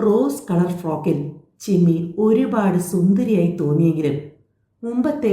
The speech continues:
പോലെ അവളെ കയ്യിലെടുത്ത് ലാളിക്കാതെ വെറുതെ ഇരുന്നു. സ്കൂട്ടറിൽ കയറി മുമ്പിലിരുന്ന ചിമ്മിയെ കുത്തി അഞ്ജു, "വലിയമ്മയ്ക്ക് ടാറ്റ കൊടുക്കൂ" എന്ന് പറഞ്ഞു. വിത്തലൻ കണ്ണാടിയിൽ കാണുന്ന അമ്മയുടെ മുഖത്തേക്കൊരിക്കൽ വെറുതെ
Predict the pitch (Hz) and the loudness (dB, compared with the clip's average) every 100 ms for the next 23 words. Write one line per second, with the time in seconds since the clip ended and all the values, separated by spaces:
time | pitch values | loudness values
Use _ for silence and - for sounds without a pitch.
0 | 190 185 180 180 175 175 170 - 190 220 | 0 0 0 -2 0 2 0 0 0 2
1 | 233 180 175 160 151 165 175 156 143 170 | 0 -2 0 -2 0 0 0 -2 -2 -4
2 | - 202 214 202 156 135 139 - - _ | -2 0 2 4 2 0 -6 -10 -20 _
3 | _ _ _ _ _ _ _ - 262 277 | _ _ _ _ _ _ _ -8 -4 -2
4 | - 294 - 214 202 196 180 175 196 214 | -2 -4 -4 -4 2 2 4 2 4 4
5 | 180 180 - 170 156 196 190 175 143 165 | 2 -2 -4 -4 0 2 2 0 -4 -4
6 | 165 - 180 147 147 143 - - _ _ | -4 -4 -2 -2 -2 -6 -10 -20 _ _
7 | _ _ 151 147 196 220 - 190 175 165 | _ _ -2 2 2 2 -4 -6 -4 -2
8 | 196 285 277 214 175 196 202 - - 190 | -2 -2 0 0 0 2 0 -2 -6 -2
9 | 143 147 190 139 143 143 - _ _ _ | -2 0 0 -2 -6 -8 -18 _ _ _
10 | _ _ _ _ _ _ 180 190 175 170 | _ _ _ _ _ _ -2 0 2 2
11 | 170 - 208 196 202 226 233 233 - 180 | 2 -2 2 4 4 2 -2 -4 -6 -4
12 | 170 170 170 - 175 180 190 190 180 170 | 0 0 0 -4 -4 0 2 2 2 2
13 | 165 190 226 196 143 147 165 170 - 175 | 2 0 -2 -2 -2 -2 -2 -2 -6 -2
14 | 196 208 247 | 2 2 2